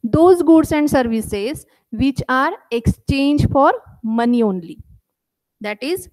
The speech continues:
money value. We can, uh, on those goods are and services, uh, uh, measure here which, which are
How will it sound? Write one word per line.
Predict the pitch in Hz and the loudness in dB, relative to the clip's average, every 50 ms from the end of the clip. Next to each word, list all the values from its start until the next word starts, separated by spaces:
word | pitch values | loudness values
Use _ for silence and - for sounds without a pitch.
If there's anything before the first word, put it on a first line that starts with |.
| - | -10
money | - 226 233 226 233 240 247 | -6 -4 0 0 0 0 0
value. | 226 226 190 180 180 175 165 | 0 -2 -2 -2 -4 -4 -4
We | 185 208 | -6 -8
can, | 202 - 233 240 240 _ _ _ _ _ _ - | -8 -6 -6 -6 -6 _ _ _ _ _ _ -4
uh, | 214 214 214 - - - | -2 -2 -2 -2 0 2
on | 240 240 240 247 226 | 2 4 4 2 -2
those | - 208 190 190 254 262 285 302 269 | -4 -10 -6 -2 0 2 2 2 0
goods | 262 240 269 269 269 262 - - | 0 2 2 2 2 2 0 0
are | - 247 247 247 247 - | -2 -2 0 -2 -2 -4
and | 240 240 240 240 | -4 -4 -2 -2
services, | - 247 240 233 240 247 233 - 254 262 285 320 302 - - - | -2 -2 0 -2 -2 -2 -2 -2 -2 -2 -2 -4 -6 -8 -6 -4
uh, | 247 240 240 240 233 233 233 233 214 180 - - - 208 214 - - | -2 0 0 0 -2 -2 -2 -4 -4 -6 -10 -10 -10 -8 -8 -8 -6
uh, | - 214 208 | -6 -4 -2
measure | 214 226 226 226 208 - 277 262 | -2 0 -2 0 2 2 0 2
here | 240 254 254 285 349 539 523 - _ _ _ _ _ _ _ _ _ _ | 0 0 0 0 0 -2 -4 -8 _ _ _ _ _ _ _ _ _ _
which, | 220 240 285 359 - - - - - _ _ _ | -6 -4 -4 -2 0 -2 -2 -2 -4 _ _ _
which | 262 202 214 214 - | -8 -6 -4 -2 0
are | 254 247 269 311 | 2 2 2 2